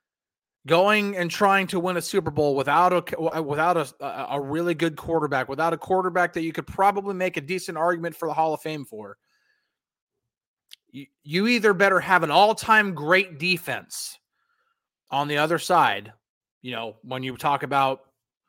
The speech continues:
okay, well, Trent Dilfer won one. Yeah, two thousand Ravens is one of the greatest defenses of all time.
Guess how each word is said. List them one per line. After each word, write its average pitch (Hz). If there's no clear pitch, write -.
okay, 143
well, 135
Trent 143
Dilfer 151
won 117
one. 101
Yeah, 117
two 180
thousand 156
Ravens 135
is 110
one 131
of 123
the 123
greatest 123
defenses 110
of 101
all 101
time. -